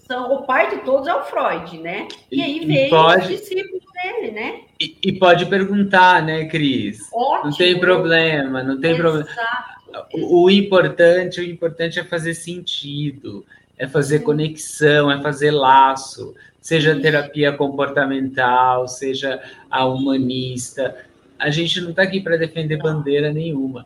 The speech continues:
Speaker 2: A
Speaker 1: Não.
Speaker 2: gente tá aqui justamente pra falar da importância da saúde mental.
Speaker 1: Sim.
Speaker 2: Então, se encontre, né?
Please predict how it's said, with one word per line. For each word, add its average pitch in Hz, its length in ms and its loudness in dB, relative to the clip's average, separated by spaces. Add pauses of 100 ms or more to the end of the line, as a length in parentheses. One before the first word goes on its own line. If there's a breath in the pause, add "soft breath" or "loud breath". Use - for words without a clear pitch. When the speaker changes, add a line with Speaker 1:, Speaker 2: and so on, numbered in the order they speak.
(160 loud breath)
Speaker 2:
A 92 40 -18
Speaker 1:
Não. 95 140 -12
Speaker 2:
gente 143 260 -2
tá 165 60 2
aqui 175 200 -4
justamente 185 560 -4
pra 175 160 -4
falar 156 280 0
da 170 120 -8
importância 170 600 -6
da 190 100 -6
saúde 180 380 -6
mental. 185 480 -6
Speaker 1:
Sim. - 160 -18 (160)
Speaker 2:
Então, 180 260 0
se 208 180 -2
encontre, 170 880 -2
né? 127 300 -8